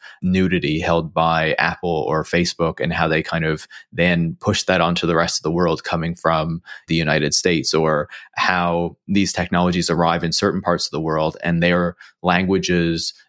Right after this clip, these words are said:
that their kind of letter systems and things like that simply don't work with the way that these technologies have been designed and set up, right? And so there's this kind of clash between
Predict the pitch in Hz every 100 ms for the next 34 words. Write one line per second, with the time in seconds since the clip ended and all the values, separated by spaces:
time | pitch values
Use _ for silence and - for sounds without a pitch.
0 | _ 90 64 90 87 85 - - 85 76
1 | - - _ - 101 101 98 104 95 -
2 | 90 87 85 85 87 85 82 82 90 -
3 | - 85 87 85 85 82 - - - _
4 | _ - 85 98 104 - - 95 90 92
5 | 87 - 90 87 87 87 - 85 87 -
6 | 82 82 85 85 80 - 82 85 80 76
7 | 73 80 80 - 80 - 80 87 76 -
8 | 67 76 - 82 85 80 78 69 - -
9 | - 95 87 85 85 80 - 95 92 87
10 | - 85 95 87 85 82 82